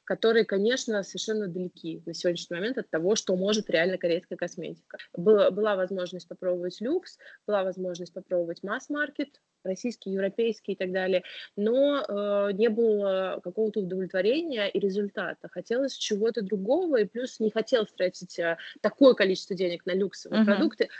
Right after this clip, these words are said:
Speaker 1: от которых ты, в принципе, не видишь особого результата. И я стала искать просто что-то более такое доступное, да, и вот как-то совершенно случайно попалась мне, э, корейская косметика. Опять-таки, э, хочу сказать, что Корея сейчас далеко-далеко ушла от того, с чего я начинала,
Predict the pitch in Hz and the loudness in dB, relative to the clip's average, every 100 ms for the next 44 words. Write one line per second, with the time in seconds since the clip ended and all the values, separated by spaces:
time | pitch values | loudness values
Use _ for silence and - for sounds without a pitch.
0 | - 190 - 240 269 - - 277 - - | -8 -2 2 4 4 0 -10 -10 -8 -6
1 | 214 220 208 - 185 220 185 196 185 190 | -4 -2 -4 -6 -6 -6 -6 -8 -8 -6
2 | 185 156 - - _ - - - - 208 | -6 -6 -10 -20 _ -20 -20 -20 -2 2
3 | 370 - 320 311 - 277 - 247 - 214 | 4 4 4 4 2 2 2 -2 -2 -2
4 | 240 226 196 240 220 190 185 185 202 180 | -2 0 -2 0 2 0 0 -2 -2 0
5 | 208 - 233 185 196 220 339 _ - _ | 0 -2 -8 -8 -8 -8 -10 _ -20 _
6 | - 247 262 - 269 294 196 185 214 233 | -4 -2 0 2 2 2 2 -2 -2 -4
7 | 226 214 - - 220 208 196 - 233 311 | -4 -8 -8 -6 -4 -4 -4 2 2 2
8 | 226 185 208 226 214 202 196 214 226 190 | -2 -2 0 0 -2 -4 -2 0 0 -2
9 | 185 185 - 196 202 190 180 - 165 - | -6 -6 -4 -4 -4 -8 -8 -8 -16 -20
10 | _ _ _ - - 175 214 214 208 - | _ _ _ -20 -18 0 0 2 -2 2
11 | 196 190 180 180 175 175 180 190 - 208 | 4 4 2 -4 -6 -6 -8 -12 -6 0
12 | 202 214 - - 185 180 180 196 196 214 | 0 0 -6 -4 0 2 2 0 0 0
13 | - 185 180 175 190 - 175 170 165 165 | -2 -10 -8 -6 -6 -4 -6 -6 -8 -8
14 | 175 - 170 165 - 175 170 170 170 175 | -8 -4 -4 -4 -4 -4 -4 -6 -4 -4
15 | 180 185 - 202 302 285 | -4 -8 -8 -6 -6 -8